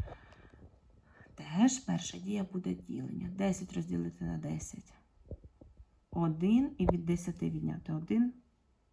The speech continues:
дев'ять. Останній вираз. Будь ласка, запишіть самостійно і перевірте за відео.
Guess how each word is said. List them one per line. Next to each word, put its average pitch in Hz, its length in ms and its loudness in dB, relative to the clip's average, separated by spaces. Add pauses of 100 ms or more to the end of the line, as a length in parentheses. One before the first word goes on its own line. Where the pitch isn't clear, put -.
(140)
дев'ять. 156 500 -6 (720)
Останній 170 500 0
вираз. 170 420 -4
Будь 180 280 -6
ласка, 175 320 -2
запишіть 180 520 -4
самостійно 185 580 0
і 196 40 2
перевірте 175 640 -4
за 165 140 -4
відео. 160 500 -2